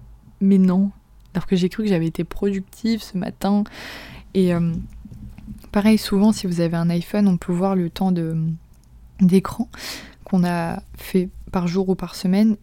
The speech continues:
Et là, je voyais, on comparait nos écrans. Et lui, même Théo, mon pote qui me dit qu'il passe du temps sur son téléphone,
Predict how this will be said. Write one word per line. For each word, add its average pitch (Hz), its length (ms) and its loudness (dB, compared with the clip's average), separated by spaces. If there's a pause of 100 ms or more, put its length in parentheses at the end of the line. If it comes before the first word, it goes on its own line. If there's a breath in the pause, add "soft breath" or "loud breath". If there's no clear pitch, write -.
(140)
Et 190 100 2
là, 196 180 2
je 185 100 -4
voyais, 180 280 2
on 196 80 4
comparait 180 400 -2
nos 180 80 0
écrans. 175 420 -4 (120)
Et 180 60 -4
lui, 190 320 0 (120)
même 180 220 2
Théo, 196 260 -2
mon 170 140 -2
pote 190 200 -6
qui - 140 -6
me 180 80 2
dit 180 160 0
qu'il - 140 -12
passe 175 160 0
du - 100 -14
temps - 140 -6
sur - 180 -12
son 185 120 -4
téléphone, 190 580 -4